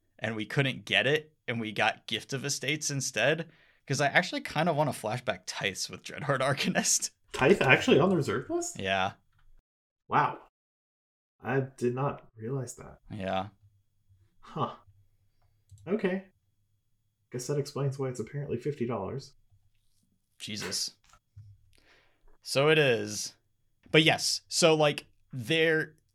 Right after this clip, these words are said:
Speaker 1: like, what I, what can't exist, but would be really sick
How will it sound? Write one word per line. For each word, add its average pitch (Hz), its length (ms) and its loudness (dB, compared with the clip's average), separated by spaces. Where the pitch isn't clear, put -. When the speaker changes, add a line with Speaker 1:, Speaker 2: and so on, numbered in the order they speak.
Speaker 1:
like, 151 200 2
what 156 160 6
I, 135 300 6
what 170 320 -2
can't 165 320 -2
exist, 135 640 -4
but 135 180 4
would 127 140 0
be 127 120 0
really 123 280 2
sick - 440 0